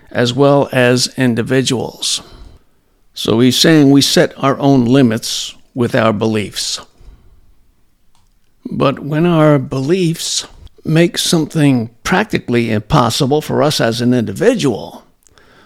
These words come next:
the impetus, the motion for realizing that goal will nevertheless seek expression through experience.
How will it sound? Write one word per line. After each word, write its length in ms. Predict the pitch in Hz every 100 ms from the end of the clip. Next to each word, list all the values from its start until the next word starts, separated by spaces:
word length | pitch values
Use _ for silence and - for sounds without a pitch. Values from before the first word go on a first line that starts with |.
| _
the 300 | - 127 127 175
impetus, 680 | 233 110 - 120 101 -
the 120 | - 117
motion 680 | 143 254 - - 104 117 - - _ _ _
for 480 | - - 147 135 120
realizing 840 | 123 131 226 - 87 104 110 104 104
that 280 | 98 -
goal 420 | - 107 123 160 -
will 400 | 151 165 180 160 -
nevertheless 1000 | 117 175 185 185 175 - 131 - - -
seek 380 | - - 175 170
expression 680 | 123 - - 160 156 131 120
through 320 | 113 143 143
experience. 920 | - 123 - - 147 120 98 - -